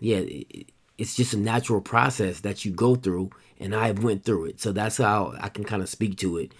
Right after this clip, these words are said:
'cause I, I've been through those, those peaks and those valleys and able to come out on the other side in terms of understanding what this thing truly is. And so if I could offer any advice, I would say it's a, it's a marathon. It's not a sprint. So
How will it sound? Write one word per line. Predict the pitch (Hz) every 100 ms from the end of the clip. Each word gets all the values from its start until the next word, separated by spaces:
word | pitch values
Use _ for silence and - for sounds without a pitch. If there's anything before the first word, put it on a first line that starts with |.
| -
'cause | - 95
I, | - 107
I've | 90
been | 120 113
through | 104
those, | 95 90 -
those | - 98 95
peaks | - 107 -
and | 92
those | 90 82
valleys | 95 104 92 87 85 - _ _
and | - 98
able | 101 98
to | 95
come | 98 107
out | 95
on | 92
the | 87
other | 92 90
side | - 95 95
in | 87
terms | 101 95 92 92
of | 82 82 - - _
understanding | 107 101 104 - 107 95 98
what | 95
this | 95
thing | - 104
truly | 90 - 110 95 85 95 87
is. | 73 - - _ - _ -
And | 98
so | - 110 101
if | 73 -
I | 98
could | -
offer | - 120 113
any | 98 110 107
advice, | 87 87 120 107
I | 98
would | 92 95
say | 104 95
it's | 87 95
a, | 104 87 87 - _ -
it's | 101 - 101
a | 98
marathon. | 113 135 104 - 90 85
It's | 85 -
not | 127 113
a | 90
sprint. | - 117 117 67
So | - 101 90 87